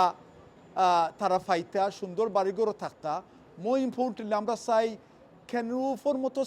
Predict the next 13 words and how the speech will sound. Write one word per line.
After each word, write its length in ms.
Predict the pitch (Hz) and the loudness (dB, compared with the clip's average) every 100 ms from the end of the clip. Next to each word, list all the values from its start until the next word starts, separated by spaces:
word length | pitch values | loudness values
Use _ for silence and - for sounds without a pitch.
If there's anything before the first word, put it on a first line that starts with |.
| - | -2
স্টেটও 480 | 254 214 - 220 185 160 - - _ - 220 | -2 -2 0 2 2 -2 -16 -20 _ 0 0
আমরাও 280 | 247 269 240 202 | 4 4 4 0
থাকতাম, 340 | - - 160 170 | -10 -4 -4 0
ওয়ান 160 | 226 247 240 | 2 2 -2
কমিউনিটি। 380 | 202 165 - 123 123 | -6 -6 -8 -12 -6
যারা 160 | 170 185 - | -4 -4 -2
প্রাইভেট 380 | 208 220 254 214 | -2 2 0 2
ঘর 100 | 233 214 | 0 0
বাড়ি 140 | 226 214 | 0 0
অবশ্য 200 | 254 - 180 147 | -2 -4 -6 -6
আছে, 180 | - 208 - _ _ - | -8 -14 -14 _ _ -10
আমরা 160 | 185 208 | -6 -4
চাই 160 | 233 233 | -2 -4